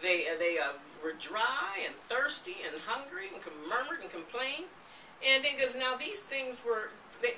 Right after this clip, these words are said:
these things happened to them." Verse six goes on to tell us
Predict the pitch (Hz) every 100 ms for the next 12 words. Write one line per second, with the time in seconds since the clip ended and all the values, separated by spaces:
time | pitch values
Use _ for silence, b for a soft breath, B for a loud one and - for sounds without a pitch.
0 | - 294 403 - 349 262 247 254 254 247
1 | 214 190 165 143 147 208 220 240 233 -
2 | 190 196 175 170 294 190 180